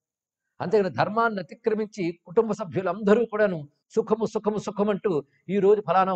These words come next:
హోటల్లో, ఆ రోజు ఫలానా హోటల్లో తిన్నాము, తిరిగాము, అలాగే కాల నియమం లేకుండా, పర్వకాలాల నియమం లేకుండా ఇష్టానుసారం భోగేచ్ఛతో ప్రవర్తించడం ఉన్నది.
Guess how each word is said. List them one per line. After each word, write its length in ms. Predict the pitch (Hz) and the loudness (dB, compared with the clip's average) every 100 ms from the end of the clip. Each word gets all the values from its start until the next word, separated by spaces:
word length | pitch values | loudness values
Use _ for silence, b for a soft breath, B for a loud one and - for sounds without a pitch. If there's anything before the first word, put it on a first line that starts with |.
| 160 | 0
హోటల్లో, 340 | 175 180 185 156 | 0 -2 0 0
ఆ 20 | 180 | 0
రోజు 140 | 196 156 | -2 -4
ఫలానా 220 | 175 180 175 | -2 -2 -4
హోటల్లో 280 | 180 180 180 | -6 -4 -2
తిన్నాము, 340 | 170 175 175 175 170 | -4 -4 -4 -6 -4
తిరిగాము, 400 | 170 170 165 170 - _ _ _ _ | -2 0 0 -2 -14 _ _ _ _
అలాగే 280 | 127 175 160 - 143 | -2 -2 -2 -6 0
కాల 160 | 175 208 | 2 2
నియమం 260 | 196 175 160 156 | 0 -2 -2 -2
లేకుండా, 400 | 180 160 143 139 110 - _ _ _ _ _ _ | -2 -4 2 2 2 -6 _ _ _ _ _ _
పర్వకాలాల 540 | 143 185 214 208 196 180 160 | 2 2 4 2 4 2 0
నియమం 220 | 185 185 170 | -4 -2 0
లేకుండా 280 | 170 170 165 131 | -2 -4 -6 -6
ఇష్టానుసారం 580 | - - 214 180 185 147 | -6 -4 -2 -2 -2 2
భోగేచ్ఛతో 460 | 180 196 190 190 185 165 | 2 2 -2 -6 -4 -2
ప్రవర్తించడం 560 | 175 165 185 170 170 160 | -4 -4 -10 -8 -6 -6
ఉన్నది. 260 | 208 208 | -2 -2